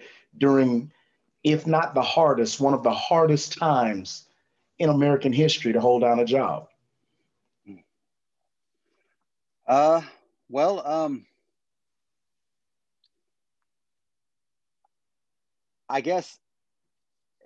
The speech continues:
Speaker 2: I didn't, I didn't have, I di-, I wasn't, I didn't allow another option to do it. Um, yeah, I was blessed enough to be able to have a job to where it was still working through the covid.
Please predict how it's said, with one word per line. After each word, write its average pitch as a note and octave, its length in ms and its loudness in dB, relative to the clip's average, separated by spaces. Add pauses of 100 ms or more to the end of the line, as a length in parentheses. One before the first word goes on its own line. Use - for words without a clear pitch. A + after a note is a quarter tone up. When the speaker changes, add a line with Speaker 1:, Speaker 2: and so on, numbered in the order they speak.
(800)
Speaker 2:
I D3 100 -2
didn't, D3+ 200 -4
I D3 60 -4
didn't D#3 160 -6
have, D3+ 260 -2 (360)
I C#3+ 120 -4
di-, D#3 120 -8 (180)
I C#3 120 -6
wasn't, D#3 300 -4 (160)
I D3+ 60 -8
didn't E3 140 -10
allow C#3 220 -4
another B2+ 260 -6
option G2 400 -12 (400)
to A2 80 -20
do A2+ 180 -8
it. F2+ 100 -16 (640)
Um, A#2+ 500 -2 (520)
yeah, C3+ 360 -2 (380)
I D3 140 0
was B2 160 -8
blessed C3+ 340 -8
enough B2+ 320 -10 (460)
to A#2 60 -20
be A#2+ 100 -8
able B2 140 -6
to A2+ 60 -10
have A#2+ 240 -6
a A2 40 -12
job B2+ 440 -4
to A#2+ 80 -14
where A#2 220 -8
it G#2 100 -14
was G#2+ 120 -20
still A#2+ 260 -8
working A2+ 380 -10
through G#2 100 -16
the G2 80 -16
covid. F#2+ 400 -12